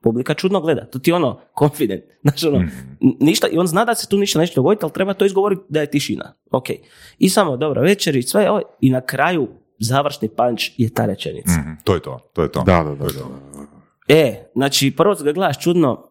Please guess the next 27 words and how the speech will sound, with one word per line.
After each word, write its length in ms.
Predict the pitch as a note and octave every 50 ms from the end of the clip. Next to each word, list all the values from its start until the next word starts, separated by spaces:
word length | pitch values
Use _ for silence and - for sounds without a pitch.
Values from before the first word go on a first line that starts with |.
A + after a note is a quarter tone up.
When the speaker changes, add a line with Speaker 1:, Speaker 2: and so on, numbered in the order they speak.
| _ _ _ _ - -
Speaker 1:
ono, 260 | B2 C3 B2 G2+ - A#2+
šta 200 | - - - C#3
se 140 | C3 - -
događa, 380 | - A2 G#2+ A#2+ D#3 F3 G3 D#3+ - _ _ _ _ _ _ _ - - _ _ _ -
i, 380 | - C3 C3 C3 - - _ _ -
i 100 | - B2
kasnije 440 | A#2 - C#3 C#3 C3 - - D#3+ C3+
kad 180 | - - A#2 -
kaže 320 | - C#3 C#3 E3 D3+ C#3 A#2+
to 200 | - D3+ D3 C#3+
na 100 | C#3 A#2+
kraju, 500 | - - B2 B2+ D3 F3+ F3+ D#3 B2+ - - - _ _ _ _ _ _ _ -
a, 380 | - - G#2+ B2+ B2+ C3 B2 A2+
ovo, 260 | A#2+ A#2+ A2 G#2+ G#2+
ono, 200 | G#2 F#2 F#2 - -
i 120 | - A#2+
onda, 220 | B2+ B2+ B2+ B2 A2
i 60 | G#2
onda 160 | C3+ C3 B2
dobije 400 | A#2+ B2 C3 C3 A#2 A#2+ A#2+ -
taj 200 | - A#2+ A#2 A#2
završni, 460 | A#2 A2+ B2 C3 A#2+ A2 - - A#2+ A2+
Speaker 2:
Mhm. 300 | - E3 D3 C#3 C3 C3
Speaker 1:
i 100 | C3 C3
to 100 | E3+ F3
je, 60 | E3
recimo, 460 | D3+ C3 - - E3 A#2 C3+ - -